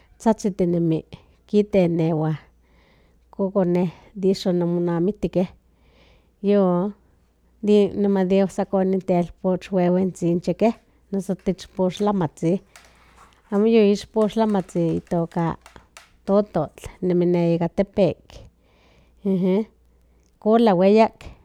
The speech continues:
nima weyi, ixi weweyak, sa ixipitzatik, ka iuex tetomatik. Itoka ichpoch lamatzi,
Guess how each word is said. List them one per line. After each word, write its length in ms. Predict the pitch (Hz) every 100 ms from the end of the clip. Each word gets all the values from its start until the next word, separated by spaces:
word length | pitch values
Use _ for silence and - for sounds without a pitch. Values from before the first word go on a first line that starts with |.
| _ -
nima 340 | 190 180 175
weyi, 440 | 170 190 220 220 - - _ 202
ixi 320 | 196 - 180
weweyak, 600 | 175 180 180 196 190 -
sa 200 | - 180
ixipitzatik, 1040 | 170 - 202 196 170 - 190 - - - - _ _ _ _ _
ka 100 | 190 190
iuex 300 | 196 202 -
tetomatik. 760 | 170 165 175 190 - - - - _ _ _ _ _ 202 190 175 190 _ _ _ _ _ -
Itoka 680 | 180 180 180 - 170 180 - - _ _ _ _ _ -
ichpoch 720 | 202 - - 175 175 - -
lamatzi, 800 | 190 185 180 160 - 175 202